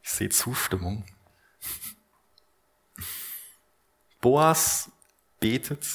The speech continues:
er plant, er vertraut Gottes Führung und er führt den Plan aus, justiert den Plan.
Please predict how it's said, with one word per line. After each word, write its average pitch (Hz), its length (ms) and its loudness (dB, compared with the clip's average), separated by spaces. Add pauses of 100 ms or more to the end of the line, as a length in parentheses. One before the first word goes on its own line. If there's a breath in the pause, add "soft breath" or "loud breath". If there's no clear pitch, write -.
(160)
er 90 140 -4
plant, 107 600 6
er - 60 -4
vertraut 98 580 2
Gottes 90 340 4
Führung 151 560 0 (960)
und 110 140 0
er 95 100 4
führt 123 320 4
den 113 160 0
Plan 104 320 0
aus, 107 520 -2
justiert - 460 2
den 85 140 0
Plan. 80 500 -2